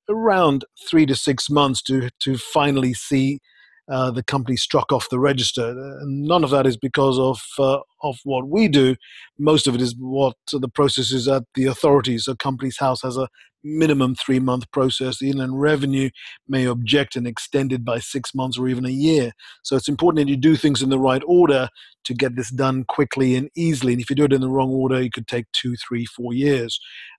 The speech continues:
uh, because various people aren't told about the process and, and they raise objections. So that's not, not great. So, but closing down the company is probably your best bet. It's a, you know, it's a fixed cost. It's a finite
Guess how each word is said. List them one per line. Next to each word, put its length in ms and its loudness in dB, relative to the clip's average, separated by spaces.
uh, 140 -6
because 420 -8
various 320 -6
people 420 -8
aren't 220 -10
told 340 -4
about 240 -2
the 60 -10
process 540 -6
and, 320 -10
and 160 -20
they 120 -6
raise 260 -8
objections. 600 -10
So 100 -20
that's 220 -4
not, 160 2
not 200 -8
great. 280 -4
So, 200 2
but 200 -8
closing 300 2
down 120 2
the 60 0
company 300 0
is 100 -2
probably 400 0
your 300 4
best 400 0
bet. 280 0
It's 220 -6
a, 160 4
you 340 2
know, 100 -4
it's 140 -2
a 20 -10
fixed 480 0
cost. 300 2
It's 120 -4
a 60 -4
finite 680 2